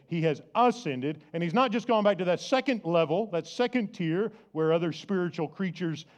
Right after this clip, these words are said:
live and inhabit, and demons and powers and the devil, those kinds of things. He's been exalted above the heavens. Interestingly, 'cause we think about Jesus being in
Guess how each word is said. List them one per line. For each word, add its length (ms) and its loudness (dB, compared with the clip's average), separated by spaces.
live 360 0
and 80 -2
inhabit, 420 0
and 100 -6
demons 380 -2
and 100 -8
powers 440 0
and 100 -4
the 60 -6
devil, 180 0
those 220 -2
kinds 240 -2
of 100 -8
things. 320 -6
He's 200 4
been 140 2
exalted 540 -2
above 500 10
the 120 0
heavens. 600 -12
Interestingly, 520 -10
'cause 140 -12
we 80 -6
think 220 -6
about 180 -4
Jesus 260 -10
being 280 -10
in 200 -8